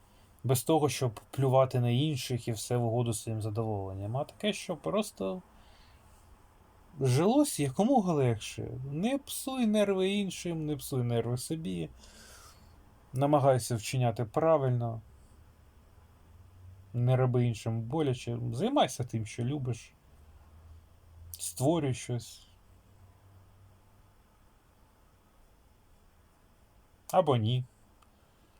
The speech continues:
Живи в кайф. І не обламуй кайф іншим. Я не, просто не бачу сенсу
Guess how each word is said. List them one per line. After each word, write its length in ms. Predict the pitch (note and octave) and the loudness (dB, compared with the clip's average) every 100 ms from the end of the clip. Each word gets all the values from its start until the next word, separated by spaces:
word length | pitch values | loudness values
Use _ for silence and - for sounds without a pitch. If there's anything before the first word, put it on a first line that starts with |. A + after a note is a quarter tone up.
| _ - - - - | _ -20 -20 -16 -6
Живи 280 | G#2+ F3 C#4 | -4 0 -2
в 80 | - | 0
кайф. 400 | A3 F3 B2+ - - - _ - | 0 0 -2 -14 -20 -20 _ -6
І 160 | B2+ | -2
не 480 | D3 C#3 C3+ B2 A#2 G#2+ - _ | 0 0 0 0 0 -4 -12 _
обламуй 420 | B2 A#2+ C#3+ C#3 | -2 4 4 4
кайф 280 | A2 G#2+ G#2 | -2 -2 -2
іншим. 360 | A2 G#2+ - G2 - _ _ _ _ _ _ _ _ _ _ _ _ - _ _ _ _ _ _ _ - - _ - _ _ _ _ - _ _ _ _ _ _ _ _ _ - - | -4 -6 -10 -16 -18 _ _ _ _ _ _ _ _ _ _ _ _ -20 _ _ _ _ _ _ _ -20 -20 _ -20 _ _ _ _ -20 _ _ _ _ _ _ _ _ _ -16 -4
Я 300 | C#3 D3 C#3+ | 4 6 6
не, 100 | C#3 | 2
просто 280 | C#3 C3 C3 | -2 0 2
не 100 | C3 | 4
бачу 320 | C3 B2+ B2 | 4 2 -2
сенсу 540 | - C3+ B2+ - A2+ | 0 0 0 -2 -6